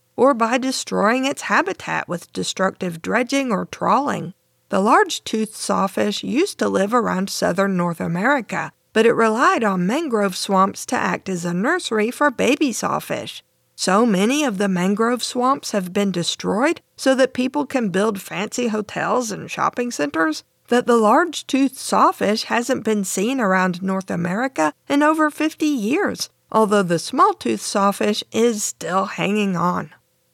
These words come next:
Sawfish do well in captivity, but require gigantic tanks, and even when given the best of care, they almost never breed in captivity. They live a long time, though,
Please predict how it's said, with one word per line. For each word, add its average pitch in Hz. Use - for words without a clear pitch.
Sawfish 214
do 277
well 240
in 196
captivity, 240
but 254
require 233
gigantic 190
tanks, -
and 196
even 285
when 220
given 220
the 196
best 175
of 190
care, 233
they 208
almost 196
never 196
breed 208
in 180
captivity. 180
They 196
live 330
a 269
long 226
time, 247
though, 202